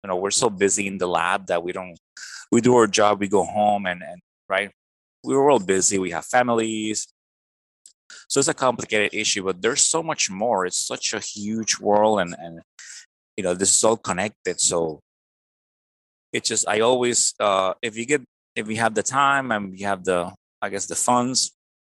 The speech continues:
definitely check out one of these conferences, you know, whether it's A S M Microbe or I D Week. It's, uh, I definitely recommend it.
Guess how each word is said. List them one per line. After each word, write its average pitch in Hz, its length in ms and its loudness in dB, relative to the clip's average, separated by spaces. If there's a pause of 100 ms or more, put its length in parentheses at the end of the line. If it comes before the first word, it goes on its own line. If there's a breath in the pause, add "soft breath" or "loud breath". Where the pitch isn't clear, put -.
(800)
definitely 147 380 0
check - 200 -2
out 120 140 4
one 110 120 2
of 107 80 2
these 104 160 -2
conferences, 90 680 -2
you 90 80 -8
know, 85 80 -4
whether 87 220 0
it's 87 140 -2
A 101 140 2
S - 160 0
M 82 160 -6
Microbe 107 800 2 (480)
or 104 100 -2
I 92 140 -2
D 104 280 -10
Week. 80 160 -14 (540)
It's, - 220 0
uh, 92 260 2 (160)
I 92 80 0
definitely 101 360 -4
recommend 78 500 -10
it. 71 100 -20